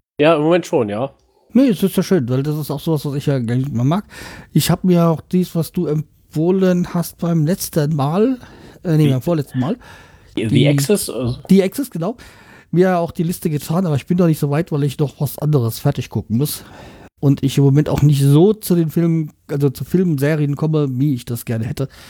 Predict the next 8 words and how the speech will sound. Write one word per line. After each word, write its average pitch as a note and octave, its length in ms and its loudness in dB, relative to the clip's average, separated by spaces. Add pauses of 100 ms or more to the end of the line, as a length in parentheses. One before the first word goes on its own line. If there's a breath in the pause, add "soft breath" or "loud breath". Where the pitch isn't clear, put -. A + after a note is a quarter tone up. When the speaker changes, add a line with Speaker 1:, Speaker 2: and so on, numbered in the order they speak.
(640 loud breath)
Speaker 2:
Ja. - 80 -12 (640)
Speaker 1:
Naja, F#2+ 260 0
die G#2+ 80 -2
laufen A#2 280 0
ja A2 80 -2
nicht G2+ 160 -8
weg, G#2+ 220 -16
ne? F#2 120 -14